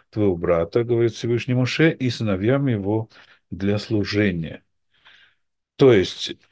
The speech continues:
э, с одной стороны, это для почета, тоже это в Торе написано в другом месте, "сделают для почета и для, как бы, уважения такого, для красоты эти одежды", но все-таки помимо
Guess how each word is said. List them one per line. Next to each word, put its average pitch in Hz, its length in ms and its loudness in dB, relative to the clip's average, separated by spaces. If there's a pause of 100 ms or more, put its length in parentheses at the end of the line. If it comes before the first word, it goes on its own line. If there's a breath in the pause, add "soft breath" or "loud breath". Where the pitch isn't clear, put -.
э, 101 320 6
с - 120 -2
одной 123 200 4
стороны, 143 300 4
это 117 100 2
для 110 120 2
почета, 107 760 2 (240)
тоже 107 240 0
это 101 100 -4
в - 80 -10
Торе 113 240 4
написано 98 480 -2
в 87 80 -10
другом 92 300 0
месте, 131 400 4 (340 loud breath)
"сделают 104 400 6
для 95 100 -2
почета 123 640 2
и 95 120 0
для, 85 560 -6 (540)
как 92 120 -12
бы, 85 160 -6
уважения 95 600 4
такого, 101 600 -2 (340 loud breath)
для - 100 -6
красоты 147 760 2 (520 loud breath)
эти 113 220 2
одежды", 127 460 6
но 113 100 2
все-таки - 440 -2
помимо 120 800 2